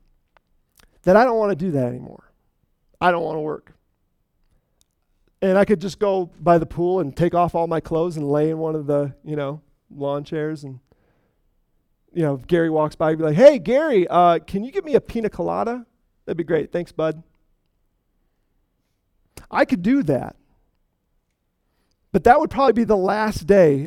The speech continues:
I would be at Rose Valley Ranch, <laughs> right? In fact, I asked Gary once, I was like, "Hey, Gary," I set up the scenario just like that. I was like, "Would you let me do it? Like, if I did that, you'd fire me, right?" He's like, "You could do that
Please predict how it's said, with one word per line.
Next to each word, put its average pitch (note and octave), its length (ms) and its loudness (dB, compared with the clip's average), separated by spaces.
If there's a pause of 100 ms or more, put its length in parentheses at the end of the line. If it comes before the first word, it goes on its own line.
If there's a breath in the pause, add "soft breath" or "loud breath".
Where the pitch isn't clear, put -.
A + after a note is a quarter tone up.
I D#3+ 80 2
would D#3+ 180 -4
be D#3 240 -2
at D#3 120 0
Rose D3 240 -4
Valley D3 240 0
Ranch, G#3+ 480 -6 (400)
<laughs> - 420 -20
right? F3+ 340 4
In F3 100 0
fact, A3 220 6
I G#3+ 120 8
asked G#3+ 340 4
Gary F#3 240 6
once, E3 340 0 (360 soft breath)
I - 40 4
was F3+ 60 4
like, G#3 140 4
"Hey, B3 100 4
Gary," A3 320 8 (320)
I G#3 80 6
set G3 180 4
up F#3+ 100 0
the D#3+ 80 -4
scenario E3+ 300 0
just D3 240 -6
like D3+ 140 0
that. D3+ 140 0
I - 20 2
was C#3+ 100 -2
like, C#3 160 -4 (840 soft breath)
"Would G#3 220 -4
you D4 120 2
let G4 140 0
me C4+ 100 0
do G#3+ 140 -2
it? A3+ 80 -6
Like, F#3 200 4
if G#3+ 100 0
I D#4 140 8
did A3+ 200 2
that, E3 140 4
you'd F#3+ 160 -4
fire G3 400 2
me, C3 140 -6
right?" C#3 380 -2 (380)
He's D#3 240 -4
like, D3+ 240 2
"You D3+ 280 -8
could F3 200 -6
do A3+ 160 -8
that F#3+ 300 2